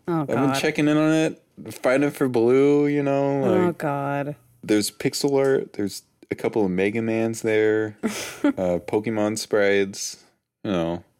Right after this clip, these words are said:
Speaker 2: country flags, the German flag ate up the French flag,
Speaker 1: <laughs>
Speaker 2: you know, funny stuff. I could use a hobby. <laughs>
Speaker 1: What would you like your hobby to be?
Speaker 2: Well, I talk about programming a lot, but
Speaker 1: Mm-hmm.
Speaker 2: I'm like,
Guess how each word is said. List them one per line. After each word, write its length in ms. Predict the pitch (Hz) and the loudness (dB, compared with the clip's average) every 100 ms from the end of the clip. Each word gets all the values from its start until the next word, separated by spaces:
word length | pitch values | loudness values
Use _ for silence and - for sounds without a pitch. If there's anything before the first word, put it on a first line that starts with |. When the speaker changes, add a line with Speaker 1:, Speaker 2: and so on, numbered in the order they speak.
| _ - | _ -10
Speaker 2:
country 320 | 104 - 104 | -10 -6 -6
flags, 560 | - 90 90 92 95 | -2 -2 -2 -6 -8
the 100 | - | -8
German 320 | 90 95 90 92 | -4 -4 -4 -6
flag 600 | - 90 90 92 95 - - _ _ 95 | -4 -4 -4 -6 -10 -16 -20 _ _ -2
ate 160 | 90 | -2
up 160 | 90 - | -2 -4
the 80 | - | -6
French 280 | 92 87 - | -4 -6 -6
flag, 380 | 90 87 85 87 90 95 | -6 -2 -2 -2 -4 -8
Speaker 1:
<laughs> 200 | - - | -14 -10
Speaker 2:
you 80 | |
know, 260 | 87 85 82 - _ _ _ _ _ - - | -8 -8 -10 -16 _ _ _ _ _ -20 -16
funny 300 | - 87 82 | -6 -6 -6
stuff. 380 | - 82 82 - _ _ | -4 -2 -2 -6 _ _
I 80 | 104 | -8
could 140 | 98 85 | -8 -10
use 180 | - | -10
a 100 | - | -12
hobby. 380 | - - - 120 - | -14 -14 -14 -16 -16
<laughs> 40 | - - - - _ _ _ _ _ - - _ _ _ _ _ _ _ _ _ - | -18 -18 -18 -20 _ _ _ _ _ -12 -12 _ _ _ _ _ _ _ _ _ -12
Speaker 1:
What 120 | 220 | -10
would 140 | 208 | -6
you 100 | 202 | -4
like 160 | 202 190 | -4 -4
your 100 | 196 | -4
hobby 240 | 190 208 | -4 -6
to 120 | 226 190 | -10 -10
be? 220 | 196 180 | -10 -4
Speaker 2:
Well, 160 | 156 156 | 0 0
I 120 | 123 | 0
talk 300 | - 160 156 | -2 -2 -2
about 200 | 104 90 | 0 0
programming 680 | - 78 76 78 78 78 87 | 0 -2 -2 -8 -8 -10 -8
a 60 | 87 | -4
lot, 380 | 82 80 78 - | -2 -2 -4 -6
but 220 | - 208 214 | -2 0 0
Speaker 1:
Mm-hmm. 120 | 208 | -2
Speaker 2:
I'm 140 | 208 | -2
like, 320 | 160 160 - | -4 -6 -10